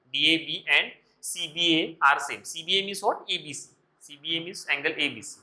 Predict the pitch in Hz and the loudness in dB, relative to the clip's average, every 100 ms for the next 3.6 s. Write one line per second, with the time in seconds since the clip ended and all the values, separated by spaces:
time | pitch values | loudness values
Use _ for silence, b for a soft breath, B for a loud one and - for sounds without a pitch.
0 | - - 220 b b - 151 160 156 180 | -18 -14 -14 b b 4 6 6 4 -4
1 | 185 160 151 180 165 147 117 - _ _ | -2 0 0 -2 0 -2 -4 -14 _ _
2 | _ _ 156 156 165 196 185 220 170 175 | _ _ 0 2 6 6 6 4 4 2
3 | 185 - 202 196 - | -4 2 2 2 -2